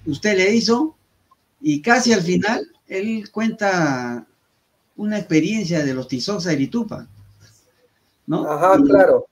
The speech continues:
Speaker 2: Sí, sí, sí.
Speaker 1: inclusive él compara al Tizoc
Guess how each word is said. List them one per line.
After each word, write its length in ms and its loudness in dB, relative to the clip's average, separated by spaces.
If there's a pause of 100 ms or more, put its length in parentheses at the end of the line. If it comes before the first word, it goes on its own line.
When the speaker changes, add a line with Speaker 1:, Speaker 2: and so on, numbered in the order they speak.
Speaker 2:
Sí, 200 -4
sí, 0 -
sí. 120 0
Speaker 1:
inclusive 520 -4 (580)
él 460 0 (520)
compara 600 4
al 520 0 (160)
Tizoc 460 -2